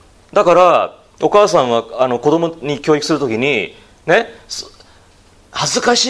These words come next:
いからやめなさい」って言うの。「みんな見てますよ」って。「笑われますよ」って言うでしょ、必ず。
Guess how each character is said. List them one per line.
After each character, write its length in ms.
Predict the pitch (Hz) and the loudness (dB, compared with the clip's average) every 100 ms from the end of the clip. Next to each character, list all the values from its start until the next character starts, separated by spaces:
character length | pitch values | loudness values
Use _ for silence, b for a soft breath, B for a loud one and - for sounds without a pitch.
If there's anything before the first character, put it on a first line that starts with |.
| 226 | -2
い 40 | |
か 140 | 165 | 0
ら 40 | 120 | 0
や 140 | 117 | 0
め 80 | 170 | -2
な 140 | 202 | -2
さ 120 | 202 214 | -2 -4
い」 40 | |
っ 20 | |
て 100 | 208 - | -4 -12
言 100 | 98 | -16
う 40 | |
の。 40 | - _ _ _ _ _ _ _ _ _ _ _ - _ _ _ _ - | -16 _ _ _ _ _ _ _ _ _ _ _ -20 _ _ _ _ -2
「み 100 | 226 | 2
ん 40 | |
な 100 | 208 | 2
見 120 | 269 | 2
て 100 | 277 | 2
ま 140 | 240 175 | 2 2
す 140 | 156 | 2
よ」 180 | 208 233 | 0 -2
っ 140 | - | -8
て。 160 | - - - _ _ _ - | -18 -20 -20 _ _ _ 2
「笑 240 | 196 277 | 4 6
わ 80 | 285 | 4
れ 80 | 285 | 2
ま 120 | 285 | -2
す 140 | 285 | -2
よ」 100 | 214 | -2
っ 20 | 226 | -2
て 60 | |
言 80 | - | -8
う 40 | - | -10
で 20 | |
し 40 | |
ょ、 40 | 107 | -6
必 260 | 110 92 | -4 -6
ず。 180 | 80 - | -8 -14